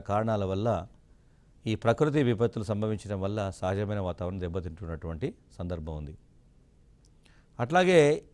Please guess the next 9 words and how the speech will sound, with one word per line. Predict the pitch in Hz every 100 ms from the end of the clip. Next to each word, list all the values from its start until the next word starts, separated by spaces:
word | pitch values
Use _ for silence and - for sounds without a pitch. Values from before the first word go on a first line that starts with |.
| - _ - _ -
భవిష్యత్ | 101 117 185 202 196 156
తరాలకు | 151 151 151 127 151 147
మనం | 135 123 123
వారసత్వంగా | 95 120 127 127 135 127 117
అందించాల్సినటువంటి | 113 107 110 98 110 98 104 98
ప్రకృతి | - 87 - 107 110
సంపద | - 90 98 104
ఏదైతే | 98 87 80
ఉందో | 82